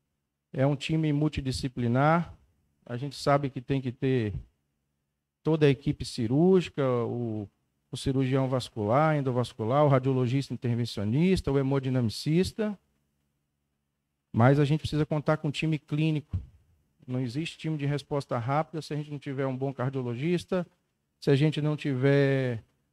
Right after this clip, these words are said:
um pneumologista, se a gente não tiver um hematologista. Eu já tive a oportunidade de vários procedimentos precisar do hematologista em sala, por causa de sangramento.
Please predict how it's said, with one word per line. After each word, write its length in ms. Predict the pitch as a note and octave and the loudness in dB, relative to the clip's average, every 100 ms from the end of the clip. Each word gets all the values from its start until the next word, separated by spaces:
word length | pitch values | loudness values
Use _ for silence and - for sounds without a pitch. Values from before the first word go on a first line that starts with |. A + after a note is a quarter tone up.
| _ | _
um 100 | C3+ | -8
pneumologista, 1160 | - C#3+ C#3 C#3 B2 A2 B2+ E3+ E3+ - E3+ D#3 _ _ | -4 -2 0 0 0 0 -2 -2 -2 -2 -4 -4 _ _
se 120 | - C3+ | -8 -4
a 20 | |
gente 240 | D#3 D#3 | -4 -4
não 100 | D#3 | -6
tiver 300 | D3+ C#3 D3+ | -6 -2 -2
um 160 | D3 D3 | -2 -2
hematologista. 1000 | E3 D#3 - C#3 C3+ B2 B2 D#3 E3+ D3 | 0 -2 0 2 4 2 2 0 0 0
Eu 80 | C#3 | 0
já 120 | C3+ | 0
tive 200 | C#3+ C#3 | -2 -4
a 40 | |
oportunidade 640 | C3+ B2+ C#3 B2+ A#2+ C3+ C3+ | -2 -4 -2 -2 0 0 0
de 60 | |
vários 680 | A#2 G2+ A2 A#2+ D3 E3 D#3 | -6 -6 2 4 4 2 -2
procedimentos 680 | - C3+ - C3+ B2 C3+ - | -4 -4 -4 -6 -4 -6 -8
precisar 460 | - C3 B2+ B2+ C3+ | -14 -12 -6 -4 -2
do 80 | |
hematologista 640 | C3 B2 C#3 B2+ B2+ B2+ C#3+ | -2 -2 0 0 0 -2 -4
em 80 | C3 | -4
sala, 540 | - G#2+ C3+ E3 F3+ _ _ _ _ _ _ _ _ _ _ _ | 0 2 2 0 -2 _ _ _ _ _ _ _ _ _ _ _
por 100 | A2 | -6
causa 280 | - B2+ C3 | 0 2 2
de 80 | - | -2
sangramento. 840 | C3 B2+ A2+ A2+ C3+ D#3+ - | -2 0 0 0 -2 -4 -8